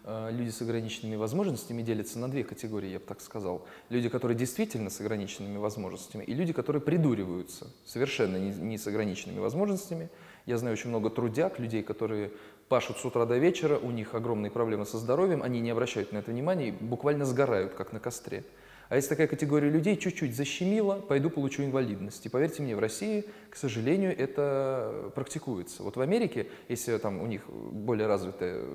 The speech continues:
вот эта система, если вы придурились, и это обнаруживает государство, а, у, с вас взимается всё, что на вас потрачено, все вот эти льготы, всё, всё, всё от вас снимается, и, и всё, вы здоровый человек.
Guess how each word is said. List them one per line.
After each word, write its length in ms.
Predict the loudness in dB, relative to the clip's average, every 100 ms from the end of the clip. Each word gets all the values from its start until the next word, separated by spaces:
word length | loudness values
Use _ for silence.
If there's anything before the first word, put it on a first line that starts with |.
| -10 -12
вот 120 | -12
эта 140 | -10
система, 480 | -8 -8 -6 -6 -6 -10 -10 -2
если 220 | 2 4
вы 100 | 4
придурились, 640 | 4 4 4 4 2 0
и 40 | 0
это 160 | 2
обнаруживает 520 | 2 2 2 2 0
государство, 680 | -2 -2 0 0 0 -4 -4 -6 -18 -20 -10
а, 240 | -4 0 2
у, 200 | 0 0
с 120 | 2
вас 400 | 2 2 -2 -6
взимается 640 | -4 2 4 4 2 -4
всё, 180 | -4 -4
что 160 | -4 -2
на 100 | 0
вас 140 | 0
потрачено, 640 | 0 0 0 -2 -6 -8 -12 -16
все 220 | -4 2
вот 160 | 2 0
эти 160 | -4 -2
льготы, 420 | 0 4 4 2
всё, 240 | 0 0
всё, 200 | 0 -4
всё 220 | -4 -2
от 140 | 0 -2
вас 180 | -4 -4
снимается, 440 | 2 2 2 0
и, 20 |
и 320 | -2 -4 -4
всё, 260 | -6 -4 -2
вы 140 | 0
здоровый 380 | 4 6 6 4
человек. 500 | 2 2 2 0 -6